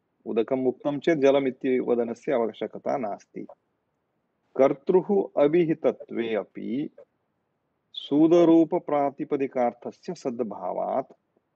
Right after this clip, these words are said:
प्रातिपदिकार्थलिङ्गपरिमाणवचनमात्रे प्रथमा इति सूत्रेण प्रथमा भवति इत्यस्य विषये अग्रे आगच्छति। अन्तिमस्य वाक्यस्य कः अर्थः इत्युक्ते, कर्तुः अभिहितत्वे अपि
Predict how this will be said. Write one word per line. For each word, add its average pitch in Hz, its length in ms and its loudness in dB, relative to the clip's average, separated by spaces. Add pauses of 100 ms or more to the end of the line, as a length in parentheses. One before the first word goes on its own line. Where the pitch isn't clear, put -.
प्रातिपदिकार्थलिङ्गपरिमाणवचनमात्रे 120 2500 -2
प्रथमा 110 420 -4
इति - 220 -8
सूत्रेण 113 480 -8
प्रथमा 120 360 -4
भवति 95 240 -4
इत्यस्य 139 360 -2
विषये 131 220 2
अग्रे 123 200 6
आगच्छति। 98 440 -2 (500)
अन्तिमस्य 110 600 -6
वाक्यस्य 101 480 -8
कः 107 120 -8
अर्थः 101 280 -10
इत्युक्ते, - 460 -14 (1400)
कर्तुः 170 800 4 (280)
अभिहितत्वे 143 1120 0
अपि 120 500 -6